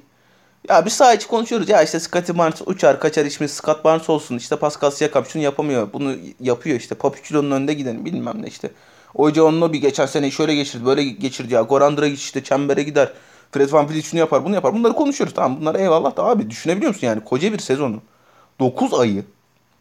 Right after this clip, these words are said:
ya da işte yedi ay ne-, neyse artık playoff'ta oynamadılar ya. Ee, otelde geçirmiş, evlerinden uzakta geçirmiş ve iç saha maçlarını orada oynamış bir takımdan bahsediyoruz. Hani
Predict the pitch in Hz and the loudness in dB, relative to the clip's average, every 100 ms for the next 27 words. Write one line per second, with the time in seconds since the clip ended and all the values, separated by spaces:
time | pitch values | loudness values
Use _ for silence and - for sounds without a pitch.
0 | _ _ _ _ _ _ _ _ _ 127 | _ _ _ _ _ _ _ _ _ -2
1 | 107 95 - 113 123 120 90 92 127 110 | -2 -2 -6 -2 0 2 0 0 -4 0
2 | 127 101 - 85 - - - 95 - 98 | 0 -2 -6 -10 -12 -20 -14 -12 -8 -8
3 | 101 113 - 165 92 - - _ _ _ | -8 -4 0 0 0 -8 -20 _ _ _
4 | _ - 127 123 127 123 - 156 131 - | _ -2 4 6 6 4 2 0 0 2
5 | 165 190 233 202 - 107 135 - - _ | 4 4 0 -2 -4 -6 -8 -12 -20 _
6 | 127 139 143 156 151 151 156 156 208 131 | 0 2 2 2 0 2 0 0 -2 -2
7 | - 165 - 233 - 180 165 160 - - | -4 -8 -6 -4 2 2 2 0 -2 2
8 | 226 196 135 156 240 - - - 175 160 | 4 4 2 0 -6 -6 -6 -2 0 0
9 | 104 - - - _ _ _ _ _ _ | -2 -6 -18 -20 _ _ _ _ _ _
10 | _ _ _ _ _ _ _ - 113 113 | _ _ _ _ _ _ _ -8 -4 -4